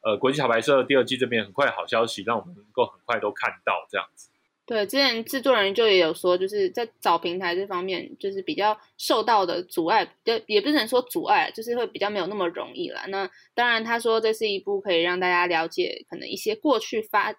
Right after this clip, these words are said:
Speaker 2: 政治部分的发展的演变的剧，那就也祝他们赶快就是找到合适的平台播出。那因为他们就是说现在就那个同岛一命嘛，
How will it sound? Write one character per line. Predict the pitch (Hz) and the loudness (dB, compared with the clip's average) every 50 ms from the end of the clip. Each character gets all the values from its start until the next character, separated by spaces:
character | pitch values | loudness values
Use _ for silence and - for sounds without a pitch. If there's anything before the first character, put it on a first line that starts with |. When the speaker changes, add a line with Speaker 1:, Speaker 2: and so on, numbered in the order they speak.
| _ _ _ _ | _ _ _ _
Speaker 2:
政 | - 311 254 214 | -2 0 0 0
治 | 208 - 220 208 185 - _ _ | -4 -6 -6 -6 -6 -6 _ _
部 | - 247 214 | -6 -4 -4
分 | 196 - 185 175 | -2 -4 -4 -6
的 | - 185 | -6 -8
发 | - - 208 190 196 | -4 0 0 0 0
展 | 196 - 185 101 - | 0 -2 -4 -4 -4
的 | - 60 62 - _ _ _ _ | -8 -10 -10 -12 _ _ _ _
演 | - 202 185 180 | -4 -2 -2 2
变 | 180 226 220 196 | 2 2 2 0
的 | 180 - - - - - _ _ | -2 -4 -6 -8 -10 -12 _ _
剧， | - - 240 175 - _ | -6 -4 -4 -4 -4 _
那 | - 180 170 - - - - - - - - _ | -4 -4 -4 -4 -4 -8 -12 -18 -20 -20 -20 _
就 | - - 196 190 180 180 | -4 -2 0 2 2 2
也 | 180 185 180 | 2 0 0
祝 | 180 233 233 | 0 0 0
他 | 220 220 214 | 2 2 2
们 | 214 208 190 | 2 0 0
赶 | 185 165 196 | 0 0 0
快 | 208 220 208 196 185 185 180 | 2 2 2 4 4 2 0
就 | - - 190 | 0 -2 -4
是 | - - | -4 -2
找 | - 170 147 | -2 0 2
到 | 196 196 | 2 2
合 | 196 196 | 2 2
适 | 185 185 - 220 | 0 2 2 2
的 | 190 190 | 2 2
平 | - 175 175 | 0 -4 -2
台 | 185 170 160 | -2 -2 -2
播 | 160 - 175 175 | 0 0 0 0
出。 | 180 180 - - 180 175 175 180 | 0 -2 -2 0 0 0 0 0
那 | 190 185 180 180 180 - - - - _ _ _ _ _ | 0 0 -2 -2 -4 -8 -14 -20 -20 _ _ _ _ _
因 | - 349 | 4 6
为 | 381 | 6
他 | 370 359 | 6 6
们 | 359 339 254 254 - | 4 2 2 0 0
就 | 285 294 | 0 0
是 | 285 | 0
说 | - 233 220 226 | 0 2 2 2
现 | 233 - 277 247 | 2 0 2 2
在 | 240 226 226 | 2 2 4
就 | 220 226 | 2 2
那 | 220 226 | 2 2
个 | 208 175 | 2 0
同 | - - - 185 190 214 | 0 -2 -4 -6 -2 2
岛 | 220 190 143 107 | 2 2 2 2
一 | 98 104 | -2 -4
命 | - 185 175 - - | -4 -4 -6 -6 -8
嘛， | - | -12